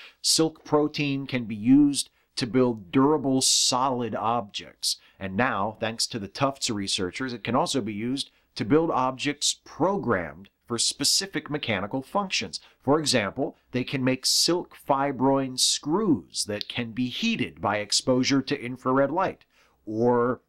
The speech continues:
a surgical pin that changes color when it's nearing its limit and is about to fail. The potential applications for this technology, once it's fully developed,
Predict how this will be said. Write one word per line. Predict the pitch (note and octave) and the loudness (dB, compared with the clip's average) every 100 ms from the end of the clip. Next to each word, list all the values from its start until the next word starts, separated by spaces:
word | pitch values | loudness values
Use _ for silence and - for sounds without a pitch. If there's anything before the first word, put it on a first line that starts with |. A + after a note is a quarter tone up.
| - | -2
a | C3 | 0
surgical | - G#3+ G#3+ E3+ A2+ | 2 2 0 -2 -4
pin | - - A2 D#2+ E2 | -6 -4 -4 -6 -8
that | A2 | -8
changes | - - E3+ E3+ E3+ D#3+ | -4 -2 -2 0 0 0
color | - A#3+ A3 A2 F2 | 0 0 2 0 0
when | A2+ B2 | -2 -2
it's | - A#2 | -4 -2
nearing | B2 D#3+ E3+ E3 | 0 0 0 -2
its | - | -2
limit | D3+ D3+ D3+ - | 0 2 2 0
and | B2+ C#3 | -4 -2
is | C3 | 0
about | B2 G#2+ G#2 - | 0 -2 -2 -8
to | A2+ | -20
fail. | _ - D3 G2 - _ _ _ - | _ -4 -2 -2 -6 _ _ _ -14
The | F#2+ | -6
potential | A#2 F3+ E3 C3+ | -2 0 0 0
applications | C3 G#2+ B2+ D3 C#3 B2+ | -2 -4 -4 -2 -2 -4
for | - B2 | -6 -4
this | B2 - | -4 0
technology, | B2+ G#2+ A#2 B2 B2 B2 | -2 0 -2 -2 -4 -6
once | A2 B2 C3 | -2 0 0
it's | A#2 - | -4 -6
fully | - C3 B2+ | -4 0 0
developed, | A2 A2 A#2+ B2+ B2 | -2 0 2 2 0